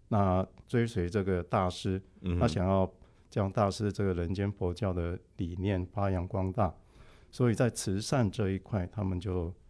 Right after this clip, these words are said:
Speaker 1: 想说来办一个义诊，
Speaker 2: 嗯哼。
Speaker 1: 那能够嘉惠这个南加州的这个社区的民众。
Speaker 2: 嗯哼，我们想想看，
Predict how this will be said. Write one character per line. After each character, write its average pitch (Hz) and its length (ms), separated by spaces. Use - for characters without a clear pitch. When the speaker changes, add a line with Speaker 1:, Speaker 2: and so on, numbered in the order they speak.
Speaker 1:
想 82 260
说 98 220
来 90 80
办 90 280
一 92 60
个 - 240
义 98 180
诊， 98 240
Speaker 2:
嗯 82 140
哼。 82 160
Speaker 1:
那 92 120
能 90 220
够 98 220
嘉 95 280
惠 90 180
这 92 140
个 85 80
南 82 300
加 92 220
州 90 360
的 82 380
这 - 100
个 87 80
社 95 240
区 95 220
的 87 80
民 80 340
众。 107 220
Speaker 2:
嗯 82 160
哼， 78 160
我 85 160
们 85 120
想 87 200
想 73 180
看， 78 240